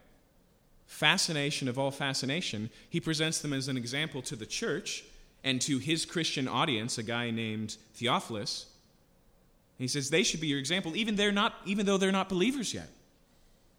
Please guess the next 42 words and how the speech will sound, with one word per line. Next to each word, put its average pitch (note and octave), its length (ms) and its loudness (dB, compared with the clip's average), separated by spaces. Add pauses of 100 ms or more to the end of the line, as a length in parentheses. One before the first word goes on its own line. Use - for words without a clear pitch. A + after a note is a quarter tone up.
(320)
They're F3+ 120 2
not A3 180 2
Christians." F#3+ 420 0
And D#3 60 0
he D#3 60 2
says, D#3 200 2
"Be F#3 180 -2
like G#3 220 -2
them, G#3+ 260 -2 (1600)
because B2+ 220 -6
they C#3 80 2
searched F#3+ 320 0
the F#3+ 80 -6
scriptures - 460 -6
to A#2+ 100 -8
see - 180 0
if C#3+ 140 -4
these C3+ 160 -2
things A#2 280 -6
were A2+ 60 -10
so." E2+ 320 -8 (640)
Now, D3 100 0
if C#3+ 80 -4
you're E3 100 -2
here G#3 140 -2
this G#3+ 220 -4
morning E3 340 -2
and C#3 140 -2
you're C3 100 0
not C3 220 -4
a D3 40 -8
Christian, A2 440 -6
that C#3+ 200 -4
still D3+ 520 0 (340)
applies G#2+ 680 0 (320)
to - 120 -6
you. D3 180 -2 (1160)
In B2+ 80 -2
fact, C#3+ 300 2
it's C3 200 -2
worth F3 280 0
reading. F2+ 340 -2